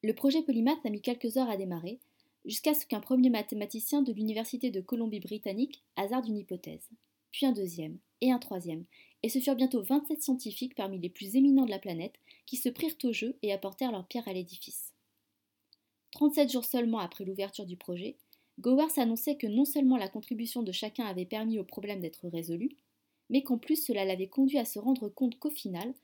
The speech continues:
ce problème n'était en réalité que le cas particulier d'un problème d'ordre plus général, qui grâce à l'élan collectif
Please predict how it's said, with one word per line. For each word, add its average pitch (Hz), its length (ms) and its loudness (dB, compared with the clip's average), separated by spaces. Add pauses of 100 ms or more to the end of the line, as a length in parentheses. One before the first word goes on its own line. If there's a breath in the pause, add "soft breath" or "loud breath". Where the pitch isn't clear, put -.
(220 soft breath)
ce - 120 -4
problème 277 360 4
n'était 233 200 4
en 202 80 -2
réalité 220 400 -2
que - 80 -4
le 185 100 -2
cas 277 200 -2
particulier 262 560 -2
d'un 180 140 -6
problème 208 320 -6
d'ordre 170 300 -6
plus 294 240 0
général, 190 480 0 (400 soft breath)
qui 220 140 -10
grâce 285 300 0
à 269 60 2
l'élan 214 220 0
collectif 196 520 -6